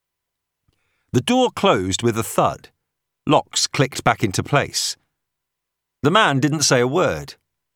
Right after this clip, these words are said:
Wahid didn't move, but his curiosity bubbled away, even though he was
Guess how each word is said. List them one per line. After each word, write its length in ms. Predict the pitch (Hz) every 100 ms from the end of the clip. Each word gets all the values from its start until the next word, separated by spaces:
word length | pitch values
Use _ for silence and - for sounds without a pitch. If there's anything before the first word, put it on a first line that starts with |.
| _ _ _ -
Wahid 300 | 113 120 113
didn't 260 | 110 95 113
move, 480 | 135 85 73 - - _ _ _ _ _
but 80 | 127
his 180 | 120 139
curiosity 920 | - 240 220 196 196 - 127 101 90
bubbled 520 | 73 143 147 123 113
away, 520 | 110 135 135 71 71 - _ _ _ _
even 340 | 156 151 123 131
though 140 | 131
he 160 | 110 117
was 280 | 123 120